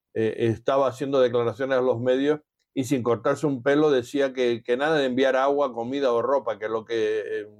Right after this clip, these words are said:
tenían que hacer, si querían ayudar, es que mandaran dinero. Mirando las cuentas de Cruz Roja del, del año pasado, dos mil veintitrés, sin ir más lejos, pues se ven las razones claras para esa petición, ¿no?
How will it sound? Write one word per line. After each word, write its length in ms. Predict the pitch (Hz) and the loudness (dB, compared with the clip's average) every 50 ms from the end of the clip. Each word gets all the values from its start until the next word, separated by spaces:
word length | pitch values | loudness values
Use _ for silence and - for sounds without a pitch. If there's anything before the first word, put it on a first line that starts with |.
| _ _ | _ _
tenían 300 | 117 123 143 156 156 147 | -2 0 0 0 0 -2
que 80 | - 135 | -2 -2
hacer, 260 | 120 - 139 127 117 | 0 2 0 0 0
si 140 | 117 120 110 | -2 -4 -4
querían 280 | 120 120 135 139 143 | -2 -2 -2 -2 0
ayudar, 380 | 135 127 120 120 123 135 147 156 | -2 0 2 2 2 2 2 2
es 120 | 156 - | 0 0
que 120 | - 143 123 | 0 -2 -2
mandaran 480 | 123 117 120 127 135 135 131 123 113 | -2 -4 -2 0 0 0 0 0 -2
dinero. 460 | 113 113 110 107 101 98 95 98 - _ _ _ _ _ _ _ _ _ _ _ _ | -6 -10 -8 -8 -10 -10 -10 -14 -18 _ _ _ _ _ _ _ _ _ _ _ _
Mirando 380 | 104 110 113 120 131 135 143 139 | -2 0 0 2 2 2 2 2
las 140 | 135 120 | 0 0
cuentas 360 | 120 143 143 135 127 127 123 120 | 0 0 -2 0 0 0 0 2
de 100 | 127 113 | 2 2
Cruz 240 | 127 123 131 131 | 2 0 0 0
Roja 440 | 123 135 139 139 147 151 160 165 - _ _ _ _ _ _ _ | 2 2 2 2 2 0 0 -2 -6 _ _ _ _ _ _ _
del, 380 | - 113 117 101 123 117 104 113 | -10 -8 -4 -2 -2 -4 -4 -2
del 160 | 113 117 117 | -2 0 0
año 220 | 127 143 143 135 123 | 0 0 0 0 0
pasado, 320 | 135 123 120 - 135 131 | -2 -2 0 0 2 4
dos 160 | 131 120 120 | 4 4 2
mil 120 | 135 135 123 | 0 -4 -4
veintitrés, 540 | 131 127 123 113 120 120 123 139 143 131 | -4 -4 -4 -6 -8 -6 -2 -2 -2 -2
sin 160 | - 123 113 123 | -2 -4 -4 -4
ir 80 | 120 | -4
más 160 | 127 131 131 | -2 0 0
lejos, 240 | 131 127 127 139 143 139 | 0 0 0 0 0 0
pues 140 | 139 120 | 0 0
se 100 | - 123 | 0 2
ven 280 | 117 123 131 139 135 - _ _ _ _ _ _ | 2 2 2 2 -2 -6 _ _ _ _ _ _
las 160 | - 127 123 120 | -4 -4 -2 0
razones 500 | 131 123 117 - 147 139 143 135 120 - | -2 -2 -2 -2 -2 0 0 -2 -4 -2
claras 440 | - 135 135 139 139 131 120 113 | 0 0 2 2 2 0 -2 -2
para 200 | 117 123 117 123 | -2 -2 0 0
esa 180 | 123 120 135 120 | 0 0 -2 -2
petición, 640 | 113 117 104 98 110 98 - - 160 165 131 107 104 | -2 -4 -4 -4 -8 -8 -2 0 2 2 2 0 -4
¿no? 200 | 107 131 220 | -8 -10 -10